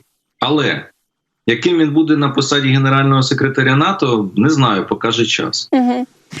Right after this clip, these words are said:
Speaker 2: Я
Speaker 1: Тут
Speaker 2: просто
Speaker 1: важко ще сказати. Я, я, вибачте, я не думаю, що він, звичайно, буде якимось поганим для нас чи стане нашим ворогом. Звичайно, ні.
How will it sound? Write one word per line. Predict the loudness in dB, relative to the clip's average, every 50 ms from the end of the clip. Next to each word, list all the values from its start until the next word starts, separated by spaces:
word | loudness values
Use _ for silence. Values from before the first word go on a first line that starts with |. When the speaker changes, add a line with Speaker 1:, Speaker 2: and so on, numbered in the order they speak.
| -12 -4 -2
Speaker 2:
Я | -2
Speaker 1:
Тут | -2 -2
Speaker 2:
просто | -2 -2 -2
Speaker 1:
важко | -4 -4 -4 -4 -2
ще | -2 0 0 -2
сказати. | -4 -2 -2 -2 -2 -2 _ _ _ -2
Я, | -2 -2 -2 -6 -12 -16 -18 _ _ -2
я, | 0 2 2
вибачте, | 2 2 4 2 4 2 0 -2 0 0 0
я | 2 2
не | 2 0 0
думаю, | 0 2 2 2 2 0
що | 0 2 2
він, | 2 2 2
звичайно, | 0 0 0 0 0 0 0 0 0 2
буде | 2 2 2 2 2
якимось | 2 2 0 0 0 0 0 0 0
поганим | 0 0 2 2 2 2 2 2 2
для | 2 0 0
нас | 0 -2 0 0
чи | 0 -2 -2
стане | -2 -2 -4 -2 0 0
нашим | 2 2 2 2 2 2 2
ворогом. | 2 2 2 2 0 0 0
Звичайно, | 2 2 2 2 2 0 0 2 2 2 2
ні. | 2 2 0 -2 -4